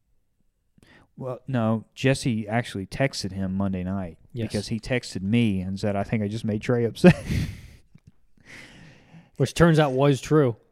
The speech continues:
Speaker 1: Yes. S-, Trey came into practice Tuesday night and he said, "Ash, I need your help." I said, "Sure." He said,
Speaker 2: <laughs>
Speaker 1: "I need you to help me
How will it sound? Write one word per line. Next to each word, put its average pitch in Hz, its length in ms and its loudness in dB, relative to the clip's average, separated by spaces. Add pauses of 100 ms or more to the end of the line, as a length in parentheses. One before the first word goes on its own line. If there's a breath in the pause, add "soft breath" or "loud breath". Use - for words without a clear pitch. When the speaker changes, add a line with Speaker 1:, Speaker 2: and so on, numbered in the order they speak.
(340)
Speaker 1:
Yes. - 500 0 (240)
S-, - 240 -18 (180)
Trey 120 220 6
came 117 280 2
into 110 280 2
practice 113 460 2
Tuesday 101 340 2
night 101 380 0 (180)
and 107 140 -2
he 104 100 0
said, 98 220 -4
"Ash, 104 480 -2
I 98 60 -8
need 98 180 -4
your 90 80 -2
help." 98 240 -4 (380)
I - 60 -16
said, 156 140 -4
"Sure." 233 240 -2 (800)
He - 440 0
said, 139 220 4 (360)
Speaker 2:
<laughs> - 320 -16
Speaker 1:
"I 113 80 -2
need 120 160 2
you 113 80 6
to 104 80 4
help 113 180 2
me 104 180 -2